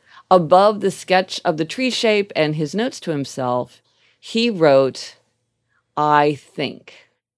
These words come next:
I can't stop thinking <laughs> about this image, and I was trying to figure out why. I think it's because, to me, this phrase could be read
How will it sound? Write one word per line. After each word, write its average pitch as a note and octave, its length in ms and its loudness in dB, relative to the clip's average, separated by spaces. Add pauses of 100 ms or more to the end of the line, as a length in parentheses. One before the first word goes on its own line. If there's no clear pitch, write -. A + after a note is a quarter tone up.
(1080)
I G#3 100 0
can't F#4+ 320 -2
stop B3 560 -2
thinking G3+ 560 4
<laughs> - 100 0
about D3+ 220 6
this F3 260 -2
image, C#3 360 -2
and E3+ 160 -4
I F#3 60 0
was - 200 -6
trying D#4 320 -8
to F4 120 -8
figure F#3 360 -6
out F#3 260 -2
why. G#3 600 -10 (880)
I A3+ 100 6
think C#4+ 260 -4
it's F4+ 160 -6
because, G#3+ 460 -4
to A3+ 140 -4
me, F#3+ 640 -2 (300)
this A3+ 260 0
phrase F3 560 0
could A3 180 0
be A3+ 160 -4
read C#3+ 560 0